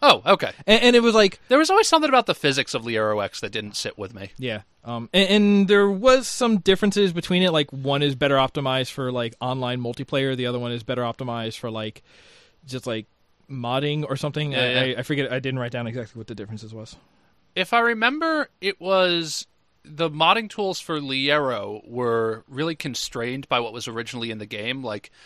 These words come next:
Speaker 1: there were only a set number of different particles in the game, and you
Speaker 2: Yeah.
Speaker 1: could, like, really freely edit them, but you would only ever have, like, seventeen distinct different particles.
Speaker 2: Yeah.
Speaker 1: Something like that. I don't know. That's minutia. It's not really that important.
Speaker 2: Yep.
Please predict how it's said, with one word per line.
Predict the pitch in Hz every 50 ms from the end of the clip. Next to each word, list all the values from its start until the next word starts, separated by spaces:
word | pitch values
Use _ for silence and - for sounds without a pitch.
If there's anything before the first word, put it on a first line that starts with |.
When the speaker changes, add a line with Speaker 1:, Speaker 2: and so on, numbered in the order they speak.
| - _ _ _
Speaker 1:
there | - 143
were | 139 143 151
only | 175 180 165 143
a | 123
set | - - - 139 143 - 123
number | 120 117 120 127 123 131 123 120
of | 110 -
different | 131 117 - 120 - _
particles | - - 113 113 135 - - 170 165 151 -
in | 185
the | 185 185
game, | 185 196 202 208 208 196 -
and | 123 120
you | 120
Speaker 2:
Yeah. | 107
Speaker 1:
could, | 151 139
like, | 139 123 117
really | 123 123 131 135 135 123
freely | - - 139 131 127 123 120 -
edit | - 117 120 175 - -
them, | 196 214 220 202
but | 170 - 127
you | 123
would | 123 120
only | 135 135 139 139 139 131
ever | 127 120 107
have, | 135 131 123 117 113
like, | 101 104 -
seventeen | - - - 131 113 120 113 - - 123 117 113 110 110 117 _ _
distinct | - 131 117 - - - 123 113 110 - -
different | 139 120 - 120 - _
particles. | - - 92 82 - - - - - - -
Speaker 2:
Yeah. | 127 117 101 90 71 - - - _ _ _
Speaker 1:
Something | - 156 127 123 117
like | 113 104 104 -
that. | 101 92 90 - _ _
I | 214 226
don't | 165 113
know. | 90 95 _ _ _ _ _ _ _ _ -
That's | 247 247 180
minutia. | 185 170 135 113 107 - - 104
It's | 117 - -
not | 226 165
really | 131 127 113 107
that | 104 98 98
important. | 101 - - 98 - - 104 104 _ _
Speaker 2:
Yep. | 202 202 -